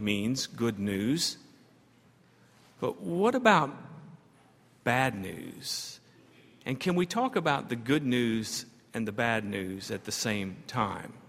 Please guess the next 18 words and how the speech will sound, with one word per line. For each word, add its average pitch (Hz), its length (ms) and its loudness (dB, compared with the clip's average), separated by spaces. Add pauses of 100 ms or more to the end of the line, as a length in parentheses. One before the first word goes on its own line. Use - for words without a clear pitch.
(1040)
It - 80 -4
sort 185 180 6
of - 60 2
sounds 123 220 4
like 104 160 -2
a - 20 -8
setup - 680 2
to 98 120 -2
a 90 60 -4
joke, 95 420 0
right? 104 340 0 (760)
I've 113 140 -2
got 117 220 2
good 135 180 6
news 127 540 4
and 113 180 0
I've 107 180 0
got 113 240 4